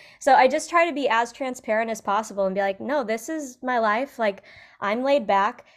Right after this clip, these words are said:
If a client says to me, "Oh, yeah, I had a bad weekend. I don't really wanna tell you about it,"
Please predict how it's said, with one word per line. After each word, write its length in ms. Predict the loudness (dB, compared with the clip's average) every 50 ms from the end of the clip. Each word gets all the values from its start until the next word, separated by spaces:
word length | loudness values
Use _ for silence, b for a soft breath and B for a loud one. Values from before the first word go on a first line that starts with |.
| b
If 220 | b 2 4 4 2
a 60 | -2
client 420 | -4 -2 -2 -2 0 0 -2 -4 -2
says 220 | -2 -4 -4 -4 -8
to 100 | -8 -6
me, 240 | -4 -4 -2 -2 -2
"Oh, 240 | 0 0 0 0 0
yeah, 300 | -2 -4 -4 -2 -2 -2
I 80 | -4
had 220 | -4 -4 -4 -4 -4
a 60 | -2
bad 240 | 0 0 0 0 -2
weekend. 400 | -4 -8 -6 -6 -6 -6 -4 -4
I 100 | -4 -2
don't 280 | -2 -2 -2 -4 -4 -8 _ -10
really 260 | -6 -4 -2 -2 -2
wanna 240 | -2 -2 -2 -4 -4
tell 180 | -4 -4 -4 -4
you 140 | -4 -4
about 260 | -4 -2 0 0 0
it," 40 | 0